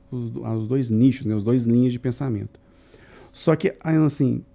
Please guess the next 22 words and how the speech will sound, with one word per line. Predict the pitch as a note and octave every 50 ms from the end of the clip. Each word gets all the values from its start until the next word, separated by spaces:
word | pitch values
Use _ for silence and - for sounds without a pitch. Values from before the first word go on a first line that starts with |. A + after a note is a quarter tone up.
| _ _ - - _ _ _ _ _ _ _
tudo | - F#3+ G#3+ A3 A#3+ A3+
depende. | F#3+ G3+ G3+ G3+ - E3 D3+ D3 C#3+
Olha, | D3 C3+ C#3
eu | C#3 D3+
tenho | D3+ - D#3+ E3
um | F#3 G3
problema. | F#3 A3+ A#3+ B3 G#3+ D3+ C3+ B2 A2+ G#2+ A2 A2+ - - - - - _ _ _ _ _ _ -
Como | - - C3+
é | C#3+ D#3
que | D#3+
eu | D#3+
vou | D#3 D#3+
solucionar? | D#3 - E3+ E3 D#3 - F#3 F3 D#3+ C#3 A#2+ A2+ A#2 - _ _ - - - - -
Aí | A#2+ B2 B2+ B2 C#3 D#3+
que | - -
sim | - - D#3+ C#3+ C#3+
que | C#3+ D#3
entra | C#3+ C#3 D#3
os | C#3 -
campos | - D3+ C#3+
de | C#3 -
pesquisa. | D#3+ C#3+ - - A#2 A2 A2+